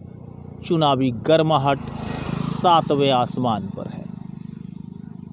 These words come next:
सुरेंद्र मेहता को बाहरी प्रत्याशी का दबाव झेलना पड़ रहा है। स्थानीय कार्यकर्ता हालांकि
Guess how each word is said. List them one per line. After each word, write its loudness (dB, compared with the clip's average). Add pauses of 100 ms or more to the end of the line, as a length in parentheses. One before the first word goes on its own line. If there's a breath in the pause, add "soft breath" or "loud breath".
(600)
सुरेंद्र 8
मेहता 6
को 4
बाहरी 4
प्रत्याशी 2
का 2
दबाव 2
झेलना 2
पड़ 2
रहा 2
है। 0 (520 loud breath)
स्थानीय 4
कार्यकर्ता 4
हालांकि 2